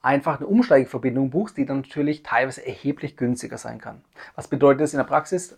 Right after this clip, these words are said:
Ich erkläre es mal an einem kurzen Beispiel. Stell dir vor, du buchst einen Flug oder möchtest einen Flug buchen von Frankfurt nach New York. Der Flug, egal ob jetzt in der Economy oder in der Business Class, kostet einen Preis X.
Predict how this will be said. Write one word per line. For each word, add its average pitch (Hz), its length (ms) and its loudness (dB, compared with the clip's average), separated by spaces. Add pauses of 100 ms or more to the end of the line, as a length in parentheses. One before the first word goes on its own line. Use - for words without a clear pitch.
(120)
Ich 147 140 -16
erkläre 143 220 0
es - 80 -10
mal 151 80 -2
an 143 80 -2
einem 135 80 -2
kurzen 127 260 -8
Beispiel. 170 500 2 (320)
Stell 165 180 6
dir 160 60 4
vor, 180 380 4 (100)
du 139 220 6
buchst 151 420 -4
einen 131 140 -2
Flug 208 320 0
oder 113 100 2
möchtest 113 340 -8
einen 180 100 -4
Flug 180 180 -6
buchen 185 240 -8
von 127 160 -8
Frankfurt 143 460 -2
nach 127 140 -6
New 127 100 -4
York. - 360 -8 (1080)
Der - 80 -12
Flug, - 420 0 (100)
egal 135 300 4
ob - 80 0
jetzt 110 140 -8
in 117 80 -8
der 113 100 -6
Economy 180 420 0
oder 123 120 2
in 113 40 -2
der 117 80 -2
Business 196 300 -2
Class, 185 240 4
kostet - 240 -8
einen 127 80 -4
Preis 113 320 -2
X. - 380 -16